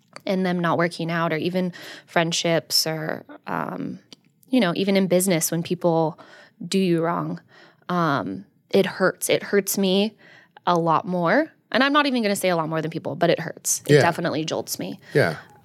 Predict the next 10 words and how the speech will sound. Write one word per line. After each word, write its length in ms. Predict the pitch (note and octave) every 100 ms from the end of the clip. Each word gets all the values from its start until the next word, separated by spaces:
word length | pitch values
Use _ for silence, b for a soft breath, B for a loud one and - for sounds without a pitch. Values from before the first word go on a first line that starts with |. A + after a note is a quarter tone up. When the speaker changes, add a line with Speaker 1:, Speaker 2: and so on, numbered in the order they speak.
| - -
Speaker 2:
How 100 | -
do 60 |
you 60 | C3
put 180 | B2+ C3
on 140 | B2
your 100 | A#2+
shield 340 | G#2+ - A#2 A#2
every 180 | G#2+ G#2+
day? 140 | G#2+ - B B B B B B B B B B B B B B B _ -
Speaker 1:
Honestly, 560 | F#3 F#3 G#3+ C#4+ D#4+